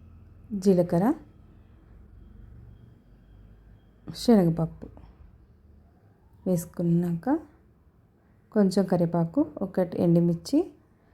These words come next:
ఒక రెండు వెల్లుల్లి రెబ్బలు, అది కొంచెం వేగాక, కొంచెం పసుపు వేసుకొని కలుపుకొని,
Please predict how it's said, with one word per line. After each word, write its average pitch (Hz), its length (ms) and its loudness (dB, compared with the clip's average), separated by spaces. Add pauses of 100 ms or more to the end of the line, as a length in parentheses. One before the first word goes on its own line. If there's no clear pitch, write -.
(480)
ఒక 196 180 -6
రెండు 185 300 2 (200)
వెల్లుల్లి 180 380 4
రెబ్బలు, 160 360 -2 (2750)
అది 190 100 2
కొంచెం 190 380 2
వేగాక, 165 340 2
కొంచెం 208 340 0
పసుపు 180 260 -2
వేసుకొని 175 480 -2 (680)
కలుపుకొని, 185 480 0